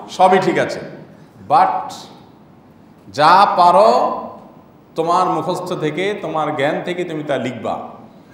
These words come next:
কারোরটা দেখে লিখবা না, নকলের সহযোগিতা নিবা না, অবৈধ পথে যাবা না। তাতে তুমি যদি ফলাফল খারাপও করো, আমি happy, কারণ তুমি আসল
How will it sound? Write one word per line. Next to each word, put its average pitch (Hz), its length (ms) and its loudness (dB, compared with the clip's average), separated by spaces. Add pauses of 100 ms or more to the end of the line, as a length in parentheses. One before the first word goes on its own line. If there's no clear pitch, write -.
(400)
কারোরটা 170 440 2
দেখে 156 280 0
লিখবা 175 360 -2
না, 202 320 -2 (500)
নকলের 170 400 -2
সহযোগিতা 180 580 0
নিবা 185 260 -2
না, 214 300 -2 (280)
অবৈধ 170 360 0 (120)
পথে 151 200 -4
যাবা 120 260 0
না। - 80 -4 (840)
তাতে 208 340 6
তুমি 220 220 0
যদি 208 260 -6
ফলাফল 175 400 -2
খারাপও 175 360 2
করো, 202 520 2
আমি 147 180 -2
happy, 220 720 2 (200)
কারণ 165 260 2
তুমি 185 140 -4 (100)
আসল 196 260 2